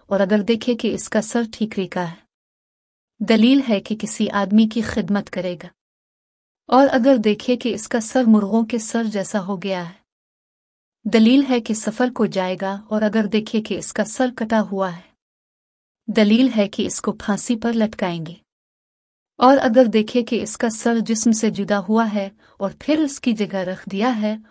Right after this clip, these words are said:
और दुरुस्त हो गया है, दलील है, है कि आखिरकार शहीदों का मर्तबा पाएगा, और अगर देखे कि इसके पास सर है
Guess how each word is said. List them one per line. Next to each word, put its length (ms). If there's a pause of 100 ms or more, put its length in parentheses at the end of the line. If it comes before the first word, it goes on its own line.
और 180
दुरुस्त 500
हो 100
गया 240
है, 120 (1120)
दलील 380
है, 200
है 200
कि 180
आखिरकार 680 (1120)
शहीदों 500
का 160
मर्तबा 500
पाएगा, 460 (1040)
और 200
अगर 300
देखे 360
कि 160
इसके 280
पास 280
सर 200
है 260